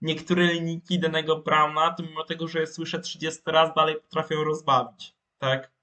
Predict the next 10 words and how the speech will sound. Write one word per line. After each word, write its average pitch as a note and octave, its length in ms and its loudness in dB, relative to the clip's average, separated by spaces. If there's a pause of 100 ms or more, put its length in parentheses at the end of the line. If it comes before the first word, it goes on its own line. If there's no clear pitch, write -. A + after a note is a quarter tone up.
(220)
Tak C3+ 180 -6
samo D3+ 220 -2
jest D#3 200 -6
z - 60 -20
Pegim, A#2+ 420 -2 (240)
który, B2+ 420 -6
no, C3 420 -8 (880)
też - 240 2
jest - 280 -4 (180)
zabawny, B2 680 2